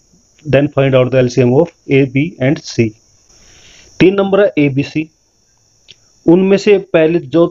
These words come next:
दो नंबर है A and B, उसमें एलसीएम है B। अगर दो नंबर का एलसीएम B है, तो B क्या होगा? A का multiple होगा।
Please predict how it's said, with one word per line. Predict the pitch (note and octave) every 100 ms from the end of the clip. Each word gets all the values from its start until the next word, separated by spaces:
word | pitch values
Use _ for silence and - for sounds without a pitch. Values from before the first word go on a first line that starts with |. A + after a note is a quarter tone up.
| -
दो | D3+
नंबर | D3 C#3 C3
है | C#3+ D#3+ C#3+
A | D#3 -
and | C3+ A#2
B, | B2+ D#3+ _
उसमें | - D3 - F3 F#3+ - _ _ _ _ -
एलसीएम | C#3 C#3 D3+ C#3
है | D#3+
B। | B2+ B2 A2+ _ _ _ _ _ _ _ _ _ _ _ -
अगर | D3 -
दो | D#3 F#3
नंबर | F#3 E3+ E3
का | E3+
एलसीएम | F3 C#3 C#3+ - D#3+ D#3
B | C3+
है, | C3+ C#3 E3+ - _ -
तो | E3 -
B | C3+ D#3
क्या | D3+ D#3
होगा? | C3 D#3+ -
A | C#3+ C3
का | D3+
multiple | C#3+ B2+ B2 B2 B2
होगा। | B2+ C3